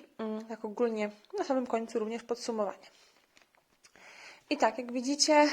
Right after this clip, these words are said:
ten wzorek jest taki rozgrzebany, ponieważ zabrakło mi kolorów. I pierwsze, co zrobię, mm, tu mam moje organizery, które już są bardzo sfatygowane, bo ten, zobaczcie, wpadł do kota,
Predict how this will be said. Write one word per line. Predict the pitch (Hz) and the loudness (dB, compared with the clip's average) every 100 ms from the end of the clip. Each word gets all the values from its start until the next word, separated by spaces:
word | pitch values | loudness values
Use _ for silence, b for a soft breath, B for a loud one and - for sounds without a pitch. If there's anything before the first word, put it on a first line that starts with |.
| B B 262 | B B -2
ten | 277 | 0
wzorek | 269 277 269 | 6 6 6
jest | 269 | -2
taki | 247 247 | -6 -4
rozgrzebany, | 226 226 226 214 196 196 - B B B B B | -4 -2 0 0 0 -6 -14 B B B B B
ponieważ | 285 320 320 | 2 6 4
zabrakło | 269 247 262 254 233 | 6 4 4 2 -4
mi | 220 | -4
kolorów. | - 214 - - | -2 -2 -4 -10
I | - | -4
pierwsze, | - 339 339 302 | 0 2 2 2
co | 254 | 0
zrobię, | 220 214 208 247 269 B - - | -2 -2 0 0 -2 B -20 -18
mm, | 220 | -16
tu | 220 240 | -12 -6
mam | 233 | -6
moje | 220 220 | -6 -4
organizery, | 220 220 214 220 240 233 | -4 -2 -4 0 4 4
które | 226 - | 2 -10
już | - | -8
są | 262 | 0
bardzo | 254 277 233 | 4 4 2
sfatygowane, | - 233 226 214 214 214 233 262 B B B B B B B | -4 -10 -8 -4 -2 0 -2 -2 B B B B B B B
bo | 247 247 | 0 2
ten, | 262 247 233 233 - - _ - - | 8 8 6 -4 -14 -20 _ -18 -14
zobaczcie, | - - - - - B B | -12 -6 -4 -4 -6 B B
wpadł | - 254 226 220 208 226 | 0 2 2 0 -12 -8
do | 226 | -8
kota, | - 302 285 285 254 247 | 6 6 6 4 4 4